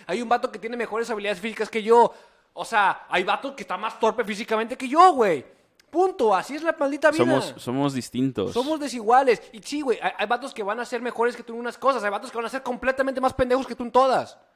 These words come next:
Speaker 1: Así como va a haber güeyes que se van a ser completamente mil veces mejor que tú en todas.
Speaker 2: Sí.
Speaker 1: Punto. Y tienes que empezar a aceptar esa realidad. Todos somos desiguales. La igualdad no existe. Y no puedes pretender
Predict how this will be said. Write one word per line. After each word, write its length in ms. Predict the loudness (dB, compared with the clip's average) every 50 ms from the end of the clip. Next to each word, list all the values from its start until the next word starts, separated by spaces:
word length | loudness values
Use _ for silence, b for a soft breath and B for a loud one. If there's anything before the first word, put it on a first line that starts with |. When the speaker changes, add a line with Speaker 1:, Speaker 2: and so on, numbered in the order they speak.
| _ _ _ _ _ _ _ _ _ _ _ _ _ _ _ _ _ _ _
Speaker 1:
Así 180 | -4 -4 -4 -4
como 140 | -4 -2 0
va 60 | 2
a 20 |
haber 120 | 2 2 4
güeyes 200 | 4 2 2 2
que 120 | 0 -6
se 100 | -6 -6
van 80 | -6 -6
a 40 | -6
ser 140 | -8 -8
completamente 640 | -6 -8 -8 -2 0 0 0 2 0 -2 -4 -4 -6
mil 160 | -4 0 0
veces 180 | 0 0 0 -4
mejor 200 | -8 -8 -8 -8
que 80 | -10 -10
tú 120 | -10 -10
en 100 | -10 -10
todas. 520 | -8 -8 -6 -4 -4 -4 -6 -8 -12 -20 _ _ _ _ _ _ _ _ _ _ _ _ _ _ _ _ _ -20
Speaker 2:
Sí. 180 | -10 -4 -2 0
Speaker 1:
Punto. 300 | 0 0 -2 -4 -6 -6
Y 80 | -6 -6
tienes 240 | -4 -4 -4 -4
que 80 | -6 -8
empezar 300 | -10 -8 -6 -6 -4 -4
a 40 | -4
aceptar 380 | -6 -8 -6 _ -2 -2 -2
esa 140 | -4 -6 -6
realidad. 540 | -4 -4 -4 -2 0 0 0 0 0 b b b b b b _ _
Todos 440 | 2 4 4 4 4 2 0 -2 -8 _
somos 500 | -2 2 4 4 4 2 -2 -6 -8 -12
desiguales. 720 | -14 -10 -8 -4 2 4 4 6 4 2 -2 -6 -12 b b b b
La 80 | -6 -2
igualdad 420 | 2 2 2 4 6 4 4 4
no 80 | 0 -8
existe. 640 | -8 -6 -4 -4 -4 -4 -6 -8 -12 -14 -14 _ _ _ _ _ _ _ _ _ _ _ _
Y 60 | -8
no 220 | -6 -4 -4 0 4
puedes 260 | 6 8 8 6 6
pretender 720 | 2 -2 -4 -4 -4 -4 -4 -2 0 0 0 0 -2